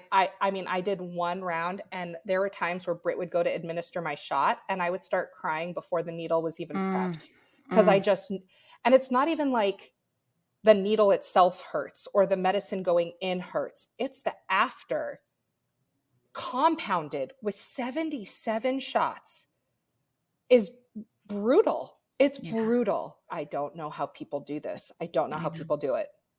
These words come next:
Speaker 2: Kind
Speaker 1: And
Speaker 2: of the same
Speaker 1: that's
Speaker 2: determination where you say, "I know I wanted, I knew I wanted to be a mom, and
Speaker 1: And
Speaker 2: that
Speaker 1: you
Speaker 2: was
Speaker 1: do
Speaker 2: it."
Speaker 1: whatever.
Speaker 2: So, yeah, you do whatever. How did Britt fare with her cycle?
Speaker 1: She's such an interesting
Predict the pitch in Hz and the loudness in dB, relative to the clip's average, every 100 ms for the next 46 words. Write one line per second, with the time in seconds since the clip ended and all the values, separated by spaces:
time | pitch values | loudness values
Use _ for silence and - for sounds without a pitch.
0 | _ _ _ _ _ - - 180 185 180 | _ _ _ _ _ -18 -4 0 2 2
1 | 175 180 190 190 196 185 180 180 185 170 | 2 4 4 4 4 6 6 4 4 2
2 | 165 165 - 165 160 156 160 156 156 151 | 2 0 2 4 4 4 4 2 0 0
3 | 165 160 165 151 147 147 151 143 139 135 | 0 2 2 2 -2 -4 -2 -2 -2 -2
4 | 143 160 _ - - 143 139 180 151 190 | -4 -6 _ -10 -2 0 0 2 2 4
5 | 190 185 165 175 180 180 196 - 160 147 | 2 0 -6 -16 -12 -12 -12 -10 -10 -6
6 | 156 170 180 156 160 - 208 220 208 175 | -4 -4 -2 -2 0 6 8 8 6 6
7 | 208 - - 180 160 156 165 160 - 170 | 6 6 2 4 6 6 2 -2 0 2
8 | 160 - 170 170 139 71 165 - - - | 0 0 0 0 -4 -4 -8 -12 -6 -4
9 | - - - 285 370 - 254 226 202 180 | -4 -4 0 0 0 0 -2 -2 -6 -10
10 | 202 - 170 165 175 | -10 -8 -8 -8 -16